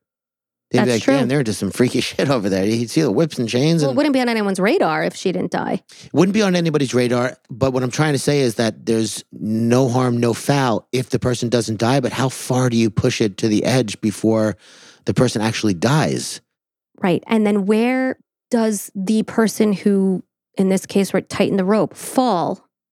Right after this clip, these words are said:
Speaker 2: on the accountability spectrum?
Speaker 1: Ah, man, this is like, I feel like laws are good, right? Laws are good. But <laughs> there should be, like, a separate set of laws for, like,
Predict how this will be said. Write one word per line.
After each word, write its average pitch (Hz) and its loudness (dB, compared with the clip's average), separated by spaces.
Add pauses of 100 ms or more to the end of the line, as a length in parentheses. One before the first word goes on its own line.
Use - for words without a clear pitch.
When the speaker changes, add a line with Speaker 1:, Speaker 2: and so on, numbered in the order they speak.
(160)
Speaker 2:
on 196 -2
the 196 0
accountability 202 0
spectrum? - -6 (560)
Speaker 1:
Ah, - -2
man, 80 2
this 120 0
is 101 -2
like, 82 -4
I 120 2
feel 311 0
like 233 2
laws 127 0
are 110 0
good, 73 -10 (280)
right? 107 -2 (420)
Laws 170 4
are 135 0
good. 90 -8 (800)
But 135 2
<laughs> - -6
there 165 -6
should - -6
be, - 4
like, - 0
a 156 2
separate - -4
set 107 0
of 92 0
laws 101 -2 (460)
for, 113 0
like, 104 0